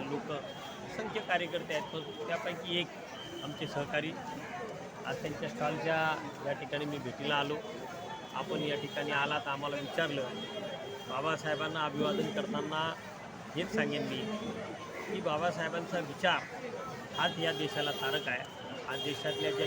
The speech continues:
शक्ती आहेत त्या बाबासाहेबांचा जो विधान आहे, हळूहळू, हळूहळू त्याला कसं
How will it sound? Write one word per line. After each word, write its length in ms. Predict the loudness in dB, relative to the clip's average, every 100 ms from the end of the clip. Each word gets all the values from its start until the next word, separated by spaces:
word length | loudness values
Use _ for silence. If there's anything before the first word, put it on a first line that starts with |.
| 2
शक्ती 280 | 0 2 4
आहेत 120 | 4 2 -4 -8 -10 -10 -10 -8 -4
त्या 360 | 2 6 6 6
बाबासाहेबांचा 720 | 6 6 6 4 4 2 0
जो 380 | 0 4 6 6 6 2 0
विधान 520 | 0 0 2 2 2
आहे, 200 | 0 -2 -4 -4 -4 -4 -6 -4 -6 -6 -6 -6 -6 -4 2
हळूहळू, 460 | 4 8 10 10
हळूहळू 440 | 10 8 8 4 2
त्याला 260 | 2 4
कसं 420 | 4 2 4 4